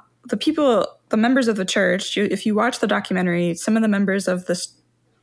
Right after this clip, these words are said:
of Gwen's church, which we'll talk about in a minute, but, um, they said that, like, at first her passion was so, like, apparent. Um, and so I'm,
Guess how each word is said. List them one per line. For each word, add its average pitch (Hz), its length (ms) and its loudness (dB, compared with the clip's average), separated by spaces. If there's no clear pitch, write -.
of 175 340 -2
Gwen's 196 500 0
church, 175 640 -2
which 185 200 -4
we'll 190 80 -2
talk 180 180 -4
about 180 160 0
in 170 80 -2
a - 20 -2
minute, 165 240 -2
but, 175 240 -2
um, 180 560 0
they 208 140 2
said 220 260 0
that, 202 140 2
like, 175 500 -2
at 208 240 -4
first 330 360 2
her 254 180 0
passion 214 540 0
was 202 140 0
so, 196 380 0
like, 196 160 -2
apparent. 220 760 -2
Um, 220 520 4
and 214 160 2
so 247 220 4
I'm, 240 320 4